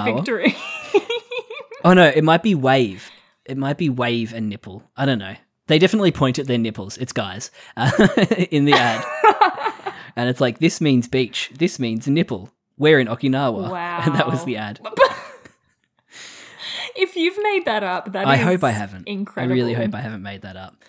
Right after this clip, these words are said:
Speaker 2: That's really incredible.
Speaker 1: Um, yeah, Skate the Infinity. <laughs> We always, that's the running gag.
Speaker 2: This, the thing I love about this is that Reki immediately is like, "Let's be friends."
Speaker 1: Yeah.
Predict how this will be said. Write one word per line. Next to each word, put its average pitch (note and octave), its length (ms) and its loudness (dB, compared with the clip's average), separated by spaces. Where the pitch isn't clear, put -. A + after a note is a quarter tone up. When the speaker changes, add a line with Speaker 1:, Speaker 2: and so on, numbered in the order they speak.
Speaker 2:
That's G#3 160 -12
really D#3+ 420 -12
incredible. C3 600 -14
Speaker 1:
Um, D3 520 2
yeah, D3+ 220 0
Skate D3 300 0
the D3 120 2
Infinity. C#3 640 0
<laughs> - 40 -4
We A#3 100 4
always, G#3 440 -2
that's C#3+ 200 -12
the C3+ 140 -10
running A2+ 280 -6
gag. G#2+ 320 -10
Speaker 2:
This, G4+ 560 -2
the G3+ 200 -4
thing A#3 260 -4
I D#4+ 120 -2
love F#3+ 280 -4
about E3+ 340 -8
this F#3+ 400 -8
is F#3+ 240 -6
that F3+ 280 -4
Reki G3 400 -6
immediately F3+ 600 -6
is E3+ 120 -12
like, E3 220 -10
"Let's - 220 -8
be D#3 80 -12
friends." - 240 -14
Speaker 1:
Yeah. B2 360 -2